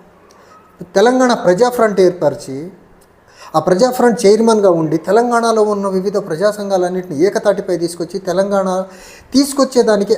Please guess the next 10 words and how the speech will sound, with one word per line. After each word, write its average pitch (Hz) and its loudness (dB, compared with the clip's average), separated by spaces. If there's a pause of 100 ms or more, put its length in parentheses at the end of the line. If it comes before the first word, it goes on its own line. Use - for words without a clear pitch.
అన్ని 240 2
పార్టీల 226 0
మీద 214 -2
ఒత్తిడి 269 0
తీసుకొచ్చిన 220 -8
మేధావి 208 0
ఆయన. 147 -4 (1200)
ఆయన 180 4
ఎక్కడ 226 2
ఏ 247 2